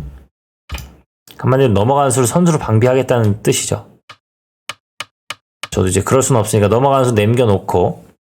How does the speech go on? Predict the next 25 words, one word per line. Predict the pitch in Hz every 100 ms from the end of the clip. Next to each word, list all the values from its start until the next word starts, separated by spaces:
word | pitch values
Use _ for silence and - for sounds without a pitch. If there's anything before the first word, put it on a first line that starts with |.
| _ - _ _ _ _ _ _ _ _ - - - -
근데 | -
지금 | 117 - 156 214
보니까 | 160 151 147
이거는 | 113 107 143 127
있는 | 104 110 170 202 196
게 | 180
정수입니다. | - 110 98 98 85 - - _ _ _ -
아, | 85 82 - 110
왜 |
이렇게 | 123 123
쉬운 | - 202 190
걸 | 139
몰랐지? | 92 175 - 160 151 - _ _ _ _ _ - 87
지금 | - 165 151
여기 | 120 117
있는 | 117 165
게 | 170
정수예요. | 117 104 - 87 82 - - _ - - _ _ _ -
이렇게 | 120 147
하고 | - 190 196 160 - - - -
다른 | 117 123
데 | 123
가는 | 113 110
게 | 110
정수야. | 98 92 82 -